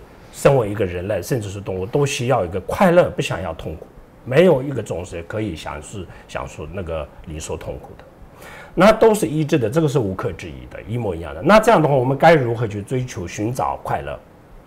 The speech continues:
那这个时候谈到这个上面的话，那就强调说不要去贪着，这个贪心是不好的。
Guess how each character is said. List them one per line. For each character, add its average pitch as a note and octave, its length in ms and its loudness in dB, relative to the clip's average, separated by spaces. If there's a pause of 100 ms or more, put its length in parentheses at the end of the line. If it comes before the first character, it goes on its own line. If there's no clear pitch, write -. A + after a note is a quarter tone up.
(360)
那 G3 140 8
这 G#3+ 140 6
个 F3 100 8
时 C#3 140 2
候 A2+ 80 0
谈 D#3+ 320 2
到 F3+ 120 8
这 C#3+ 140 4
个 C#3 60 2
上 B2 180 0
面 A#2 100 -2
的 F#2+ 80 -2
话， G2 220 -4 (260)
那 D#3+ 160 6
就 D3 80 4
强 B2+ 220 -2
调 A#2 100 0
说 G#2 140 -4
不 G2+ 100 -6
要 G2 120 0
去 F#2+ 180 -10 (680)
贪 E2+ 280 -10
着， - 120 -12 (720)
这 G3 140 2
个 D#3+ 60 6
贪 B2+ 260 -2
心 C3+ 160 -2
是 - 140 -8
不 - 100 -14
好 - 240 -10
的。 - 80 -20